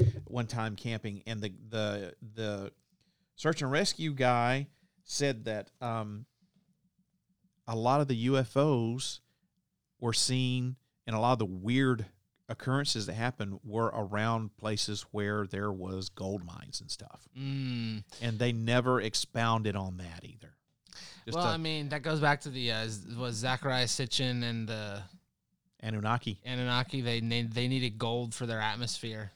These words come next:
Speaker 1: Yeah.
Speaker 2: So there's that. I mean, you've heard it before, so
Speaker 1: Yeah.
Speaker 2: the U F O
Speaker 1: But that,
Speaker 2: connection could
Speaker 1: that's,
Speaker 2: be. Yeah.
Speaker 1: I don't know. I wish they would have,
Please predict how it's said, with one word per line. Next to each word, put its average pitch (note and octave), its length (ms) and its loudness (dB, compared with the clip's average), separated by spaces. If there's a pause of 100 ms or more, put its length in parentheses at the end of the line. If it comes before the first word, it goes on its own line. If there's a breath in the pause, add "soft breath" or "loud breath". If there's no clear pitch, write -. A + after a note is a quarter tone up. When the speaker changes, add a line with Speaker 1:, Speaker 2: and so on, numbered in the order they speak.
Speaker 1:
Yeah. A#2 240 2 (240)
Speaker 2:
So A2+ 200 -2 (720 loud breath)
there's D3 220 2
that. D3+ 360 6
I D3 100 -4
mean, D3 140 -2
you've D3 120 -4
heard D#3+ 240 2
it C#3+ 80 -8
before, C3 680 -8
so A#2 460 -6
Speaker 1:
Yeah. B2 300 6 (280)
Speaker 2:
the A#2+ 60 -6
U C3 160 0
F C3 100 -4
O C3+ 60 -2
Speaker 1:
But B2+ 80 -8
that, C3+ 140 0
Speaker 2:
connection A#2 520 -8
could B2+ 140 0
Speaker 1:
that's, - 320 2
Speaker 2:
be. - 140 -8 (220)
Yeah. G2+ 200 -14
Speaker 1:
I C3 80 2
don't C3+ 100 4
know. C3 100 4
I A#2+ 40 6
wish B2+ 220 4
they C3 100 4
would A#2+ 160 2
have, G#2 120 -2